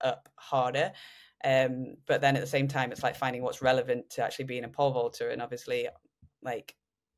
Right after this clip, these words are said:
there's a, there's a limit to how hard you can train and make physical and make, sorry, technical changes. So, um, yeah, it's constantly a balancing act. Like, um,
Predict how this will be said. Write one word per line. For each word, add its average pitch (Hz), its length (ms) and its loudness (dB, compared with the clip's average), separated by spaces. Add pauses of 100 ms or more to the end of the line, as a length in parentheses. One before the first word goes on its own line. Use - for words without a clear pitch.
(160)
there's 127 160 -4
a, 120 160 2
there's 123 200 -6
a 120 120 2
limit 120 360 -2
to 127 160 -4
how 123 260 0
hard 127 360 0
you 120 120 -10
can 117 160 -10
train 120 320 0
and 123 180 -6
make 120 200 -8
physical 120 480 -6
and 123 160 -4
make, 117 200 -14
sorry, 123 220 -10
technical - 420 -10
changes. 127 560 -10 (500)
So, 135 460 2
um, 139 360 2 (1000)
yeah, 220 180 10
it's 170 140 6
constantly 220 540 4
a 139 60 8
balancing 135 460 4
act. 143 280 2
Like, 156 240 2
um, 147 480 2